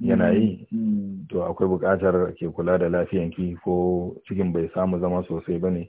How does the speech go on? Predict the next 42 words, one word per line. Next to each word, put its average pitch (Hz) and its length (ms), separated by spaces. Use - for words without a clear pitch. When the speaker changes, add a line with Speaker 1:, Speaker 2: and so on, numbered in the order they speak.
Speaker 2:
Na'am. - 320
Speaker 1:
Wani 98 200
lokacin 92 360
ma 90 200
ko 90 140
yana 90 280
so 92 80
ya 82 100
faɗi 87 500
ko 92 100
wani 92 120
abu 90 160
mai 82 160
kama 87 260
da 82 100
haka. 85 380
Speaker 2:
Mm. 98 340
Speaker 1:
Ki 78 80
garzaya, 90 680
eh, 87 200
likitoci 87 600
su 85 80
ganki 90 520
a - 160
san 90 180
me 87 100
ya 87 80
kamata 85 520
a 82 80
yi 90 320
a 85 80
kai. 82 240
Wannan 110 260
tana 107 200
tambaya 95 360
akan 95 160
idan 101 220
mutum 101 260
ya 98 140
yi 101 80
Rabbana 95 400
na 101 100